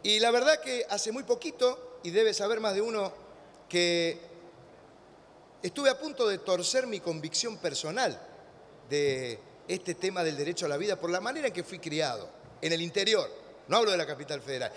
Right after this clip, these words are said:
Y quiero que se marque en el interior de nuestra Argentina. Me hacía ruido todo esto. Entonces digo, creo que hay que apoyar esta ley, porque si es sana, va a permitir todo esto por lo cual nosotros queremos pelear para vivir mejor.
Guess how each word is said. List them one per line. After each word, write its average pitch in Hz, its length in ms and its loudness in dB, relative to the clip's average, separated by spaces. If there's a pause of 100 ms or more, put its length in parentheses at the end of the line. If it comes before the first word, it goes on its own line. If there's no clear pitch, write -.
Y - 100 -2
quiero 311 240 2
que 247 120 0
se 208 160 4
marque 165 440 0 (140)
en 180 140 -4
el 185 100 -4
interior 220 480 0
de 247 80 -2
nuestra 180 220 -4
Argentina. 143 480 -12 (1500)
Me 208 100 0
hacía 302 200 4
ruido 269 400 -2 (180)
todo 247 260 6
esto. 135 480 -2
Entonces 254 300 -2
digo, 247 220 0
creo 269 180 -6
que 254 60 0
hay 233 80 0
que 220 80 -2
apoyar 175 400 -2
esta 131 240 -4
ley, 113 260 -4 (400)
porque 143 240 -6
si 208 160 0
es 214 80 -2
sana, 180 500 -2 (340)
va 165 60 2
a 190 80 -4
permitir 202 600 -6 (260)
todo 240 260 4
esto 220 320 0 (680)
por 156 100 0
lo 147 180 -2
cual 190 220 -2
nosotros 175 500 -6 (540)
queremos 156 320 -4
pelear 147 380 -2
para 127 160 -6
vivir 143 240 -8
mejor. 113 340 -10